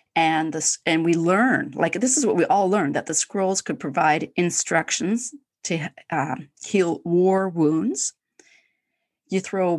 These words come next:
more conflict at Sesha because she's a girl during these times and she wants an itch to further her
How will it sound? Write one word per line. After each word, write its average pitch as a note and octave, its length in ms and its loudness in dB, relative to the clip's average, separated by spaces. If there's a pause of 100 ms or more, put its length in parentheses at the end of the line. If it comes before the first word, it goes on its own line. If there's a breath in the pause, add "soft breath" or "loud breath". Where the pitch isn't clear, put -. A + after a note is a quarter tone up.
(140)
more A#3 260 2
conflict - 720 -2
at D3 160 2
Sesha D#3+ 520 0 (340)
because - 220 -4
she's E3 200 -2
a D3 60 2
girl F#3+ 400 2
during D3+ 320 -2
these C#3+ 240 -2
times F3+ 640 -2 (420)
and D#3+ 100 2
she - 140 2
wants F#3 380 0
an D3+ 80 0
itch - 260 -6
to D#3+ 80 -4
further D3+ 360 0
her C#3+ 120 -4